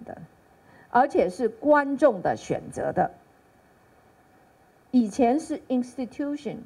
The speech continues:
都有很大的权力，美术馆的馆长、美术馆的策展人、大画廊的老板，他们的品味在界定今天我们所看到所谓的 art world。那个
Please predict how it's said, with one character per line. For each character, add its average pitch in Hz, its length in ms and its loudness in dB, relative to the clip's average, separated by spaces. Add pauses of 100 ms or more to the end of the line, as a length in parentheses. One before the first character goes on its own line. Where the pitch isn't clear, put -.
(200)
都 247 120 2
有 185 200 -2
很 180 320 -8
大 208 200 -2
的 170 120 -8
权 - 380 -10
力， 208 200 -6 (1200)
美 202 200 0
术 302 200 -2
馆 185 220 -2
的 202 80 -2
馆 208 340 2
长、 254 220 0 (540)
美 196 160 -4
术 254 160 -6
馆 185 180 0
的 170 80 -6
策 277 320 4
展 190 260 -4
人、 180 360 -6
大 233 200 0
画 247 160 0
廊 190 160 0
的 233 100 2
老 208 280 4
板， 240 240 0 (500)
他 427 200 4
们 453 100 -2
的 359 140 6
品 180 380 -6
味 240 200 4
在 190 220 2
界 220 340 0
定 185 260 -6
今 233 220 -6
天 233 160 -2
我 185 80 -8
们 160 160 -8
所 190 160 -4
看 202 300 -4
到 190 180 2
所 180 180 -8
谓 190 120 -4
的 - 180 -8
art 196 300 4 (100)
world。 226 640 4 (520)
那 453 160 2
个 349 80 6